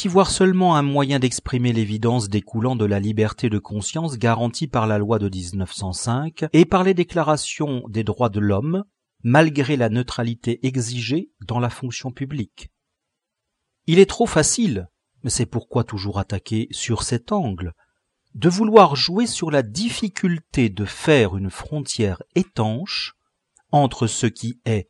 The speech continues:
dans le domaine public, glissement déjà entre sphère et domaine,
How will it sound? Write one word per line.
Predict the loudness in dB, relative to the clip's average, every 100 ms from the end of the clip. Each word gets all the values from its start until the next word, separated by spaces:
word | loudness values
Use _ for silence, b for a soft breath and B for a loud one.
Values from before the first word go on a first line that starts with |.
| -4
dans | 0 0 2
le | 2
domaine | 0 0 0 -4
public, | -4 -4 -4 -4 -12 -20 _ _ _ _ _ _
glissement | -10 -6 -6 -4 -6 -4
déjà | -2 -2 0 0
entre | 0 -4 -6 -6
sphère | -6 -2 -2 -2 -2
et |
domaine, | -4 -4 -4 -4